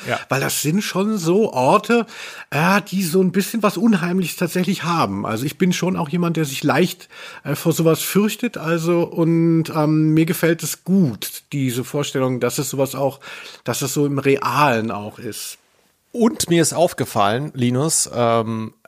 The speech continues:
Speaker 1: als ich da bei Google Maps unterwegs war, dass da ja drei Kilometer entfernt von der Wingst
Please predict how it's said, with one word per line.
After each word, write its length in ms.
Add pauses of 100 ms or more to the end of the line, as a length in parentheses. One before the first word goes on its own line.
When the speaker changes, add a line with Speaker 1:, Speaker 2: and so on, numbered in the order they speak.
(140)
Speaker 1:
als 300
ich 60
da 100
bei 140
Google 200
Maps 220
unterwegs 400
war, 140
dass 240
da 120
ja 340 (120)
drei 280
Kilometer 580
entfernt 440
von 360
der 240
Wingst 480